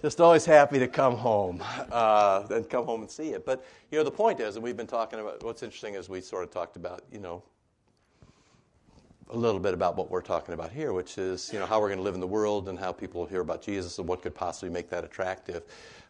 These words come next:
But I do say, um, you know, I have to remember there's been all sorts of responses to the world, um,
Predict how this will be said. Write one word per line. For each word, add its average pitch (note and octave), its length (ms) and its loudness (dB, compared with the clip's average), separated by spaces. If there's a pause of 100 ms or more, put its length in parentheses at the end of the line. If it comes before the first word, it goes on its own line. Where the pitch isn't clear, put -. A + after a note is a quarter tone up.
But B2+ 80 4
I B2+ 80 6
do E3+ 160 2
say, G2+ 580 0
um, F#2 580 -2 (1160)
you A2 80 -4
know, A2 60 2
I - 20 4
have A2 80 -2
to A#2+ 80 -4
remember A2+ 840 -2 (1700)
there's B2 160 -2
been A#2+ 160 -2
all A#2 180 0
sorts C3 300 -4
of A#2+ 40 -2
responses G2 680 -6
to G2 100 -6
the F2 100 -6
world, E2 680 -4 (200)
um, E2 600 -4